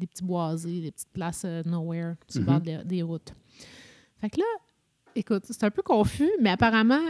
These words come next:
Speaker 1: c'est là qu'il, il arrive, il menotte Pesce, puis il enferme Lucchesa dans le coffre de la voiture. Après ça,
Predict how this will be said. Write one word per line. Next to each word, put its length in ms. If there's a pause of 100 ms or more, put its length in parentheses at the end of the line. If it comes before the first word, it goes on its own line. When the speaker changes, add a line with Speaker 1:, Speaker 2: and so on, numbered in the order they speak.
(340)
Speaker 1:
c'est 200
là 220
qu'il, 560
il 80
arrive, 480
il 140
menotte 440
Pesce, 320 (800)
puis 120
il 100
enferme 440
Lucchesa 680 (180)
dans 220
le 80
coffre 240
de 40
la 100
voiture. 440 (520)
Après 240
ça, 180